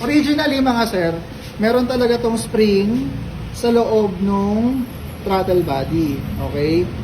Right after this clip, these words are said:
Ang goal ng spring is, syempre, maging kontra sa paggalaw nitong plastic part na to. Hindi po to tinatanggal. Kasi originally nga, di ba? Original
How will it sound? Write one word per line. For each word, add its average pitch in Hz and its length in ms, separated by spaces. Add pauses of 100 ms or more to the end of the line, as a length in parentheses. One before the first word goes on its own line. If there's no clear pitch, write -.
(120)
Ang 190 160
goal 240 240
ng 285 160
spring 240 560
is, 220 160
syempre, 247 320
maging 220 400
kontra 208 560 (320)
sa - 160
paggalaw 196 720
nitong 185 240
plastic 170 560
part 156 240
na 139 80
to. - 160 (1300)
Hindi 233 240
po 285 160
to 277 80
tinatanggal. 254 720
Kasi 277 160
originally 269 560
nga, 254 240
di 190 80
ba? 202 240
Original 220 400